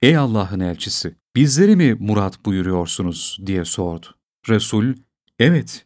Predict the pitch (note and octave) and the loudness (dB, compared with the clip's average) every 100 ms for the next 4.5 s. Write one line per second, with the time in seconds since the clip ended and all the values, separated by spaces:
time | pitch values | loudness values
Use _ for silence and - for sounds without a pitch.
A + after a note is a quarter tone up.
0 | - G2 F2 G2+ E2+ E2 - _ _ - | -4 -4 -2 -6 -8 -8 -12 _ _ 0
1 | E3 F3+ F3+ B2+ F#2 F2 F#2 B2+ - _ | 2 2 0 0 0 -2 -2 -4 -8 _
2 | _ _ - B2+ C3 G#2 F#2+ F#2 F2+ F2 | _ _ 2 4 4 0 -4 -4 -4 -4
3 | - G2 F#2+ D#2 _ - F#3 - D#3 C3+ | -6 -8 -6 -8 _ -2 0 0 0 0
4 | A#2+ G#2 F#2 E2+ F#2+ | 0 -2 -2 -4 -8